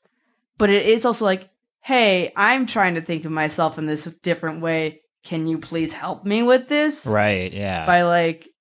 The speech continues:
Speaker 1: 'cause you do perceive yourself based on what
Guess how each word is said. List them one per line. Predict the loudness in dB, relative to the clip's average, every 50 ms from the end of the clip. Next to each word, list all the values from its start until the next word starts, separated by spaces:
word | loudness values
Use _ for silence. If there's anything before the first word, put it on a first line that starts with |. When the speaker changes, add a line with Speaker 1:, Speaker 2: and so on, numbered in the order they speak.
| _ _ _ _ _ _ _ _ _ 4
Speaker 1:
'cause | 4 4 4 4
you | 2 2 4
do | 2 2 2 2 0
perceive | -2 -2 -2 -2 0 0 0 0 0
yourself | 0 -2 -2 -2 -2 0 2 2 2 0 -2 -4
based | 0 0 0 0 0 0
on | -2 -2 0 2
what | 2 2 0 0 -4